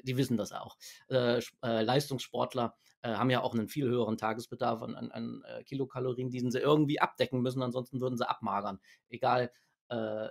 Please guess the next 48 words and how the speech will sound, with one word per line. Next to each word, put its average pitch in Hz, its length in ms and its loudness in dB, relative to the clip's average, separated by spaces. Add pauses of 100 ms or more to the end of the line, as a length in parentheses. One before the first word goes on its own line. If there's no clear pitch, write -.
letzten - 280 -12
Endes, 117 260 -6
wa-, - 120 -10
was 120 160 -2
sie 123 100 0
essen. 113 300 -4
Wenn 107 100 -4
sie 104 120 -6
zu 117 160 -6
wenig, 117 220 -2
wenn 120 100 0
man 117 120 2
zu 131 140 -6
wenig 131 260 -2
Kalorien 123 460 -2
isst, - 400 -10
äh, 120 320 0
dann 120 260 -2
geht 123 140 -6
das 127 100 -6
auf - 160 -10
Dauer 123 240 4
nicht 117 180 -2
gut. 123 220 -4 (500)
Ja, 117 80 -8
dann 113 120 -6
kommt 117 160 -6
man 117 80 -4
in 117 60 0
den 113 100 0
Starve-, 117 300 2
also 110 160 -4
in 104 40 -6
den, 107 160 -4
in 120 160 -10
den, 104 220 -8 (240)
ähm, 101 400 -8 (220)
ja, 110 240 -6 (100)
Hungermodus. 123 580 4
Und 113 140 -6
da, 131 60 6
in 135 200 2
den 139 100 6
Hungermodus 139 520 4
will 123 80 2
man 113 280 2
nie 120 160 0
reinkommen. 101 460 -8